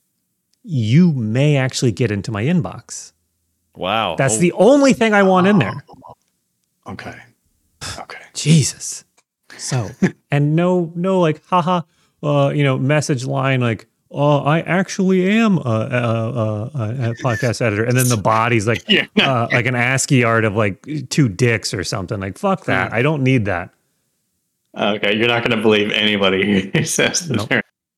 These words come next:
Speaker 1: It's gonna be a
Speaker 3: Good
Speaker 1: tough
Speaker 3: luck if you
Speaker 1: interview
Speaker 3: apply,
Speaker 1: process.
Speaker 3: yeah. <laughs> Yeah.
Speaker 1: Yeah, like, follow us on all the places, like all the stuff. Thank you very much, everybody, for watching and hanging out.
Speaker 2: Yeah, thank you,
Speaker 1: Don't
Speaker 2: guys.
Speaker 3: Mm-hmm.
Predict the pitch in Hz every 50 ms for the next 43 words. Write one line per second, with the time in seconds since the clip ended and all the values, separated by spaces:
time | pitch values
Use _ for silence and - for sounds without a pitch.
0 | _ - 120 - - - 110 98 92 87 87 85 - _ _ _ - - 110 104
1 | 127 120 120 - 123 123 127 127 117 101 90 92 113 113 113 104 98 92 90 95
2 | 101 107 101 98 92 90 90 - - - 539 - 165 - - - 180 170 117 98
3 | 98 120 110 - - - - 156 156 - _ _ _ _ _ _ _ _ _ _
4 | _ _ _ _ - - 165 113 110 120 127 143 165 180 - - 160 175 196 196
5 | 170 - 180 170 170 165 147 - 151 147 151 - 180 160 139 131 139 156 - 160
6 | 156 156 147 147 135 - - 139 135 147 156 - - - - _ _ _ _ _
7 | _ _ - 117 131 143 - 165 135 123 120 110 107 110 110 - 135 113 101 101
8 | 95 - - 104 95 101 120 143 - 165 143 117 92 85 107 101 95 95 92 101
9 | 139 175 170 - - - _ _ _ _ _ _ _ _ _ _ _ - 110 110
10 | 117 131 127 104 - - 107 110 113 123 139 156 156 - 160 180 - _ - -
11 | 90 110